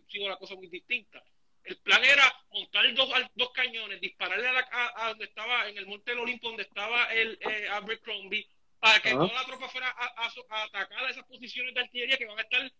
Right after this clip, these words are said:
Speaker 1: cerca de Martín Peña. Lo que iba a hacer, lo que iba a ocasionar es que los británicos fueran a atacar esa zona,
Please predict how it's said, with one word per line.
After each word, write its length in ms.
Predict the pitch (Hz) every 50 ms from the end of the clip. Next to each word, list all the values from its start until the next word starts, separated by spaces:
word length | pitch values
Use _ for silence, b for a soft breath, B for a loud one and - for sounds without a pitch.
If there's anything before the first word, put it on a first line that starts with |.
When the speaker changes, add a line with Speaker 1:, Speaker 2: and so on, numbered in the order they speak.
| _ _ _
Speaker 1:
cerca 320 | - - 208 220 - 262
de 60 | 269 240
Martín 320 | 226 196 - 202 175 - _
Peña. 380 | - 220 226 220 190 151 131 - _ _ _ _ _ _ _ -
Lo 120 | 190 196
que 80 | 180 208
iba 120 | 208 208
a 20 | 214
hacer, 280 | 214 - 240 240 233
lo 100 | 226 202 170
que 60 | 202
iba 120 | 202 202
a 40 | 208
ocasionar 340 | 202 226 220 - 254 254 269
es 60 | 262
que 80 | - 247
los 120 | 220 196
británicos 460 | 170 196 190 - 185 220 226 240 233 -
fueran 220 | - 196 202 202
a 40 | 208
atacar 260 | 208 220 214 220 220
esa 180 | 220 226 247 233
zona, 360 | - 277 269 226 208 214